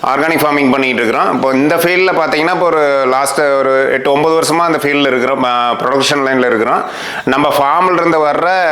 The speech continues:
ப்ராடக்ட், ஆ, எல்லாமே எடுத்து நம்ம தேங்காய் எண்ணெய், ஆ, ரோஸ் இது மாதிரி, ஆ, ஃபார்ம்ல விளையிற பொருளையே எடுத்து நாங்க வேல்யூ ஆடட் பண்ணி கொடுத்துக்கிட்டு இருக்கிறோம். நம்ம இப்ப என்னென்ன பொருள் பண்றோம் அப்படிங்கிறத வந்து போய் பார்க்கலாம் வாங்க.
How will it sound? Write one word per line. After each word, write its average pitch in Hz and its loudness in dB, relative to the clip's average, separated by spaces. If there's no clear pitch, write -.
ப்ராடக்ட், 135 -2
ஆ, 135 -2
எல்லாமே 147 0
எடுத்து 139 0
நம்ம 147 0
தேங்காய் 139 -2
எண்ணெய், 139 0
ஆ, 131 0
ரோஸ் 139 0
இது 143 2
மாதிரி, 143 0
ஆ, 123 2
ஃபார்ம்ல 135 0
விளையிற 147 0
பொருளையே 147 0
எடுத்து 170 0
நாங்க 156 0
வேல்யூ 143 0
ஆடட் 139 -2
பண்ணி 127 -2
கொடுத்துக்கிட்டு 120 -2
இருக்கிறோம். 113 -2
நம்ம 143 0
இப்ப 135 -2
என்னென்ன 170 0
பொருள் 160 0
பண்றோம் 156 0
அப்படிங்கிறத 139 0
வந்து 156 2
போய் 127 -2
பார்க்கலாம் 107 -2
வாங்க. 92 -2